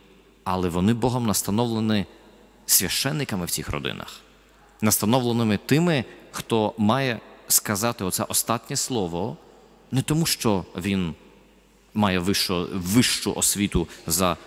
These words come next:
е, освіту своєї дружини чи якийсь там досвід. Господь дає йому таку благодать. Але вона спрацьовує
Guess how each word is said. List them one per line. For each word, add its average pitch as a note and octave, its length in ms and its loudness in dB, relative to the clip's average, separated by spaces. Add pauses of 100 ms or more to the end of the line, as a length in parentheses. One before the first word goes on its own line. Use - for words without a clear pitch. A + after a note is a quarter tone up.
(120)
е, F#2 640 0
освіту G2 360 0
своєї F2 340 0
дружини G#2+ 520 2
чи F#2+ 280 -2 (160)
якийсь G2 240 0
там F#2 200 -2
досвід. C3 360 2 (560)
Господь A2 460 0
дає G#2+ 380 0
йому G#2 260 -2
таку G2+ 260 -4
благодать. F2+ 640 -4 (640)
Але G2+ 200 0
вона A2+ 160 0
спрацьовує G#2 760 -2